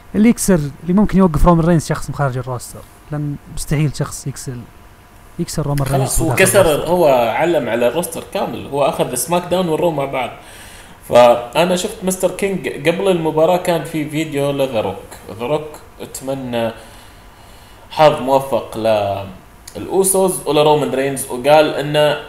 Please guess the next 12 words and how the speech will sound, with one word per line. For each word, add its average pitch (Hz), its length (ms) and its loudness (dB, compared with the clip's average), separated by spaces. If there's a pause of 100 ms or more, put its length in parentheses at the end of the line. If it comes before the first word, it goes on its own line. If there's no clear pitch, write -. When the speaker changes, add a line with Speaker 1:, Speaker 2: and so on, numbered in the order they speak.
Speaker 2:
"I 131 240 2
might 151 260 0
see 151 340 -4
you 151 320 0
soon 101 480 -2 (400)
up - 340 -4
close". 104 360 -4
فأنا 143 340 0
Speaker 1:
مم. - 80 -6
Speaker 2:
بالنسبة 147 400 -2
لي 170 340 -2 (840)
واضح 165 680 2